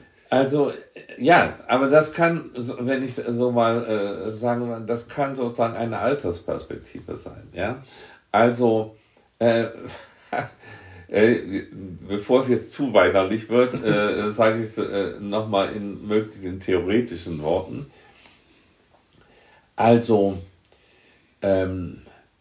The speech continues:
Speaker 1: ich glaube, mit der zunehmenden, äh,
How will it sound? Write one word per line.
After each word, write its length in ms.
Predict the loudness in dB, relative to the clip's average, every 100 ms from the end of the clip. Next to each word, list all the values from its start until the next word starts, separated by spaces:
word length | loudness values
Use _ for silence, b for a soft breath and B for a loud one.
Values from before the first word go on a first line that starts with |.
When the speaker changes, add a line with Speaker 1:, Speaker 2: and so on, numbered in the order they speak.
| _ _ _ _ _ -12
Speaker 1:
ich 120 | -2
glaube, 360 | 4 6 6 2
mit 340 | 2 0 -2 -14 -20 -20
der 320 | -2 2 2
zunehmenden, 1400 | 0 -6 -4 -2 0 0 0 -2 0 0 0 -2 -8 -12 -10
äh, 420 | -4 -2 0 -2